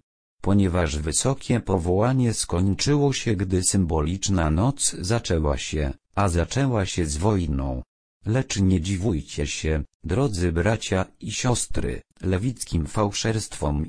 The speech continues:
i błędnym przedstawieniom. Fałszerstwa dla złych lewitów są tak naturalne, jak dla iskier wylatywanie w górę z płomienia.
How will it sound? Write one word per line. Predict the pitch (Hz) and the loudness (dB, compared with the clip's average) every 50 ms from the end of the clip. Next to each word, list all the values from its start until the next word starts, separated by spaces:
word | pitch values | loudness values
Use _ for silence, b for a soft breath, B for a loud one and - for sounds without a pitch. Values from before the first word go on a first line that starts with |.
| - | -4
i | - 101 95 82 | -2 -2 -2 0
błędnym | 76 85 92 113 139 147 139 120 127 131 135 135 131 131 - - | 0 2 2 4 4 2 2 2 2 2 4 4 4 2 0 -2
przedstawieniom. | - - - 107 101 - - - - 80 78 90 92 85 78 71 65 69 71 69 65 64 64 - _ _ _ _ _ _ _ - | -4 -2 -2 0 0 -2 -2 -4 -2 -2 -2 0 0 0 0 0 -2 -2 -4 -4 -4 -6 -8 -12 _ _ _ _ _ _ _ -8
Fałszerstwa | - - 107 104 101 - - 139 143 135 - - - - - 139 135 120 | -2 0 0 0 0 0 0 0 2 0 -2 -4 -4 -4 -2 -2 0 0
dla | 95 85 85 82 85 | 0 0 2 2 2
złych | 80 80 92 101 98 87 80 - - | 0 0 0 2 2 0 0 0 0
lewitów | 101 98 87 76 80 80 - 82 80 73 - - - | 2 2 2 0 -4 -4 -4 -4 -6 -6 -8 -10 -8
są | - - - - - - | -6 -4 -2 -4 -4 -4
tak | - 101 101 101 - - | -2 -2 -2 -2 -2 -2
naturalne, | 104 98 87 - - 82 76 80 92 120 123 107 90 80 78 76 - - _ b b | 0 0 0 -2 -2 -2 0 2 2 2 2 2 2 0 0 -2 -4 -8 _ b b
jak | b 90 85 80 71 73 | b -4 -4 -4 -2 -4
dla | 76 76 87 92 98 101 101 98 | -4 -2 -2 0 2 2 0 0
iskier | - - 82 - - - - - 80 78 73 | 0 -2 -2 -2 -2 -4 -2 -2 -2 -2 -2
wylatywanie | 69 85 92 85 82 - - 87 78 110 127 131 123 117 110 101 | -2 0 0 0 0 -2 -2 0 0 2 2 2 2 2 2 0
w | 90 90 | 0 -2
górę | 90 117 139 147 147 127 - | -2 0 2 2 2 2 0
z | - | -2
płomienia. | - - - 98 110 123 123 113 80 64 60 62 60 60 58 58 - 64 | -4 -2 0 0 2 2 2 2 0 0 -2 -4 -6 -6 -8 -8 -10 -12